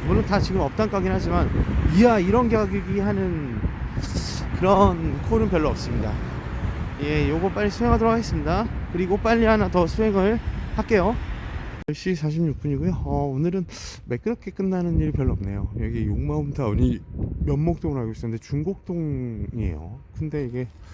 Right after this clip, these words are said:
한, 한 칠, 팔 분 더 운행을 했는데, 아, 이게 또 그렇게 뭐 피크 시간대 잡은 거라 요금을 더 달라고 하기도 하고.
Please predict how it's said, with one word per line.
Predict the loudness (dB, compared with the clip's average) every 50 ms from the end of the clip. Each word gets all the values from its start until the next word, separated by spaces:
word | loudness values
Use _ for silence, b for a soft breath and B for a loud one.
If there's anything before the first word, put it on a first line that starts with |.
| B B B B B B B B -8
한, | -6 -4 -2 -2 -2 -2 -2 -4 -4 B B B B B B B B B B B B B B B B B B B B B B B B -14 -12 -8
한 | -6 -6 -4 -4 -4 -4 -6
칠, | -8 -10 -10 -10
팔 | -8 -8 -6 -6 -4
분 | -4 -2 -2 -2 -2
더 | -2 -2
운행을 | 0 0 -2 -2 -2 -2 0 0 0 0
했는데, | -2 -2 -2 -2 -2 -4 -4 -4 -4 -4 -4 -6 -8 -12 -20 -20 -20 -20 -20 -20 -20 b b b b b b b b b b b b b b -20
아, | -16 -14 -12 -8 -6 -6
이게 | -6 -4 -4 -6 -6 -6 -6
또 | -6 -6
그렇게 | -6 -6 -8 -10 -10 -8 -8 -6 -8 -8 -8 -12 -14 -14 -14 B B B B B B B B B B -8
뭐 | -10 -12 -14
피크 | -10 -6 -6 -6
시간대 | -4 -4 -4 -4 -4 -4 -4
잡은 | -4 -4 -6 -6 -6 -6
거라 | -6 -8 -8 -8 -8 -8 -8 -8 -10 -10 -10 -12 -14 -16 -14 -12
요금을 | -10 -8 -6 -6 -6
더 | -6 -6 -6
달라고 | -4 -4 -4 -4 -4 -6 -6
하기도 | -8 -10 -12 -12 -10 -10
하고. | -10 -10 -10